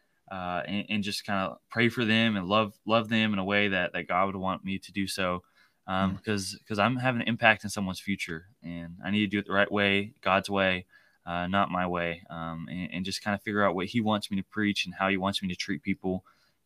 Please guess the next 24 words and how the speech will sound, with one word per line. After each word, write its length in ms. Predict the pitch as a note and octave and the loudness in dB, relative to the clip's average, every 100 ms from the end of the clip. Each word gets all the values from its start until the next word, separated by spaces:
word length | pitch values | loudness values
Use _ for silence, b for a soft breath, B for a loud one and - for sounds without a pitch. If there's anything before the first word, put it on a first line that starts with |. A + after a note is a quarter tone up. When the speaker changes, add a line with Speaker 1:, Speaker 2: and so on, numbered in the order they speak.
| - | -18
Speaker 1:
and, 440 | E2 G2+ F#2+ F#2 F2 | -4 -2 0 -2 -2
uh, 360 | F2 E2+ E2+ D#2 | 2 4 4 2
and, 220 | F#2 E2+ | -2 0
and 80 | G2 | 2
definitely 560 | G2+ - G2 F#2+ - - - | 2 0 -2 0 -2 -14 -4
understand 640 | G2+ G#2 - G#2+ G2+ G2 F#2+ | 0 0 2 4 6 4 2
and 80 | |
be 100 | F2+ | 2
aware 360 | G2+ F#2+ G2 G2 | 2 4 4 4
that 200 | F#2 F2 | 0 -6
these 160 | G2+ - | -6 -6
people 240 | G#2+ F#2+ | -8 -8
here, 400 | F2+ G2+ G2 G2+ | -2 2 4 4
these 160 | F2+ F2+ | 0 -6
teenagers, 520 | - G2+ F#2+ G2 F#2 | -2 0 0 -2 -4
are 60 | E2+ | -4
gonna 140 | F2 | -8
grow 240 | F2 F#2+ | -2 0
up 60 | F#2 | 0
one 120 | F#2+ F#2 | -4 -2
day 240 | F#2 F2 | 0 0
and 120 | E2+ | -2
serve 280 | - F#2 F2 | -6 -6 -6
God, 300 | F2 E2 D#2+ | -2 -2 -2